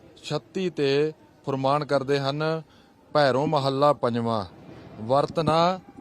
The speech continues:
ਵਰਤ ਨਾ ਰਹੂ ਨਾ ਮੈਂ ਮਰਦਾਨਾ,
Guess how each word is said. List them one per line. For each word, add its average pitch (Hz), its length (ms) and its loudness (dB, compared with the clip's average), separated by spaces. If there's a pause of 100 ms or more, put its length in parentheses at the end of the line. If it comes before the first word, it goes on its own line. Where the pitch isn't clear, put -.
(120)
ਵਰਤ 139 420 0
ਨਾ 175 160 4
ਰਹੂ 156 300 2
ਨਾ 156 320 0
ਮੈਂ 147 280 0
ਮਰਦਾਨਾ, 135 800 0